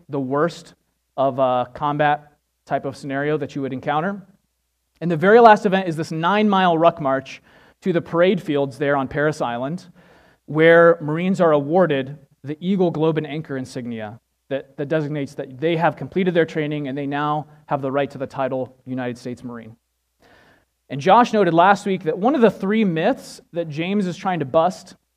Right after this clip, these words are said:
is the myth that all trials are bad. So in our culture,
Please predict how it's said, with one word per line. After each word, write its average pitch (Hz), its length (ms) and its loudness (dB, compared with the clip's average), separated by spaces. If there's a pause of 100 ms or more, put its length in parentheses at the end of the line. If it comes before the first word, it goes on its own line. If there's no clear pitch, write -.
(500)
is 160 560 0
the 147 100 -10
myth 165 280 -6
that 160 180 -2
all 180 240 2
trials 151 400 0
are 127 100 -6
bad. 101 320 -10 (1000)
So 147 220 -4
in 156 180 -8
our 180 120 2
culture, 175 560 -4